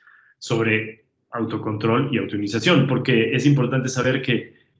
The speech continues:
independientemente si estás a la izquierda o a la derecha de una métrica, hay recomendaciones que hacerte, ¿no? Porque puede ser que seas demasiado planeador y entonces también hay recomendaciones que hacerle a alguien que es demasiado planeador,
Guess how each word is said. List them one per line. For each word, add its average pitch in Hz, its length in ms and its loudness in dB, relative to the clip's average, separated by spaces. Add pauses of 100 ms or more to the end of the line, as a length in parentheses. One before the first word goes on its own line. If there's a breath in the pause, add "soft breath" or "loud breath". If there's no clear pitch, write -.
(220)
independientemente 147 640 6
si - 220 -4
estás 143 220 2
a 147 40 4
la 127 80 2
izquierda 143 380 4
o 139 80 4
a 123 40 2
la 117 80 -2
derecha 131 320 -2
de 123 100 0
una 135 120 0
métrica, 135 720 -4 (960)
hay 143 280 4
recomendaciones 135 680 -6
que - 80 -6
hacerte, 131 400 -6
¿no? 127 160 -8
Porque 110 260 -12
puede - 460 -4
ser 135 220 -4
que - 80 -8
seas 113 380 -6
demasiado 139 800 2
planeador 131 480 -2
y 135 60 0
entonces 117 240 -6
también 127 400 -4
hay 135 80 4
recomendaciones 120 720 -8
que 113 80 -8
hacerle 120 560 -6
a 120 40 0
alguien 117 200 -2
que 127 80 -4
es 113 100 -6
demasiado 120 540 -2
planeador, 117 540 -4